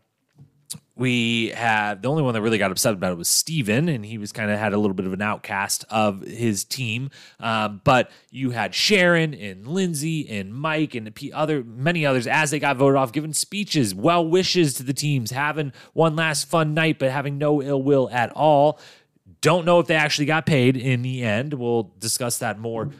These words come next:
potentially later on if they did or didn't. But that was not where it started and ended. It, that happened,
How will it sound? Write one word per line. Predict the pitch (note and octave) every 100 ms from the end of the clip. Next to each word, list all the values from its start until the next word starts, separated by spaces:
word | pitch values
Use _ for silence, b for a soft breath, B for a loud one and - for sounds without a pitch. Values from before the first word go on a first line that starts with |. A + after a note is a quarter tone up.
| B
potentially | - D#3 C#3+ A#2+ G#2
later | A2 C#3+ D3 A2+ A#2+
on | A2 G#2+ G#2 G2+
if | A2 A2+
they | G#2+
did | F#2+ A2+ G#2
or | F#2+
didn't. | F#2+ D#3 D3 C#3 C#3 B B B
But | G#2+ F#3 F3+ D3 b b b b _
that | G2 F3 G#3+
was | G3+ D3+
not | F3 D3
where | D3+ D3
it | C3+
started | - C3 B2 A#2+
and | A2+
ended. | G#2+ E2+
It, | G#2 G2 G2+
that | E3 D3
happened, | D3+ C#3+ C#3+ C3+